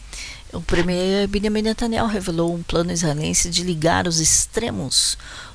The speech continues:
norte e sul do país, de Kiryat Shmona no norte a Eilat no sul,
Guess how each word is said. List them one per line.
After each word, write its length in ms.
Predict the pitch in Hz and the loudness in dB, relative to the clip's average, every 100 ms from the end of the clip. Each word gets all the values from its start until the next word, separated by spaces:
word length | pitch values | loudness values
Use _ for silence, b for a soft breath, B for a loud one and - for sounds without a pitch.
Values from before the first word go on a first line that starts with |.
| - | -8
norte 420 | 90 92 - 175 | -2 -2 0 0
e 20 | |
sul 200 | 175 196 | 2 0
do 100 | 190 | 0
país, 560 | 208 226 214 247 269 - B B B - | 2 4 4 2 2 0 B B B -2
de 260 | 156 165 | 0 0
Kiryat 580 | - - 170 165 156 - | -2 -6 -2 2 2 2
Shmona 360 | - 180 165 165 | 0 0 -2 -2
no 120 | 190 | -2
norte 460 | 180 196 208 - - | -2 -4 -4 -4 -2
a 200 | 180 185 - | -2 -4 -2
Eilat 720 | 214 208 165 147 170 - - | -2 2 2 2 0 -4 -6
no 120 | 196 | 0
sul, 360 | - - 185 | 2 2 -4